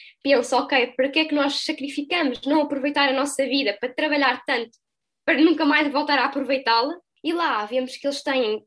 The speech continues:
muito menos condições, me-, muito menos rendimentos, mas que se calhar, se eles precisarem de dois euros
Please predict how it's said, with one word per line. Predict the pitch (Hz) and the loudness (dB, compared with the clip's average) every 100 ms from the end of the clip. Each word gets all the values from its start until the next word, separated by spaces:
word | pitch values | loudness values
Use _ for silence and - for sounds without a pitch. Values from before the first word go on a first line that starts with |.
| - | 2
muito | 294 320 302 | 6 6 4
menos | 277 277 | 0 0
condições, | 226 202 - 233 302 339 320 285 | -6 -8 -6 0 2 4 4 2
me-, | 254 208 - | -2 -4 -4
muito | 240 247 | -6 -4
menos | 247 240 233 226 233 - | 0 2 2 2 -2 -2
rendimentos, | 220 220 220 247 302 320 311 349 330 - _ _ _ _ - | -2 -2 0 2 2 2 0 0 -6 -12 _ _ _ _ 0
mas | 311 311 | 2 2
que | - | -2
se | - | -4
calhar, | 381 381 359 254 208 | -2 2 2 2 2
se | - | -2
eles | 285 | -8
precisarem | - - 320 339 311 254 226 | -8 -4 -4 0 2 2 0
de | |
dois | 220 311 302 247 | 2 4 4 4
euros | 294 214 185 - - | 4 2 0 -6 -14